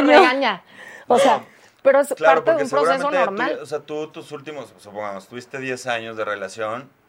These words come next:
Speaker 3: tú tu sexualidad acompañada ya la ubicabas con tu más uno, por decir así, ¿no? O sea,
Speaker 2: Claro.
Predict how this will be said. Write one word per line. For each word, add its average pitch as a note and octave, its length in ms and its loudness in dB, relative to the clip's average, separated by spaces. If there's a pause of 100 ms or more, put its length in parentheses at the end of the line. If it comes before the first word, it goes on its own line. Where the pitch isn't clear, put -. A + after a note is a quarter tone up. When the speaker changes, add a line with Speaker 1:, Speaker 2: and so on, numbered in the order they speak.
(340)
Speaker 3:
tú D3 120 -12
tu F3+ 120 -12
sexualidad A#2+ 640 0
acompañada B2 600 -4
ya A#2 180 -2
la C3 100 -4
ubicabas A#2 560 -4
con G#2 240 -16
tu G2+ 100 -20
más G2+ 460 -12
uno, B2+ 340 -10
por G2+ 140 -12
decir G#2+ 220 -14
así, A2 240 -16
¿no? G#2 120 -18
O G#2+ 80 -14
sea, G#3+ 160 0
Speaker 2:
Claro. G#3 340 0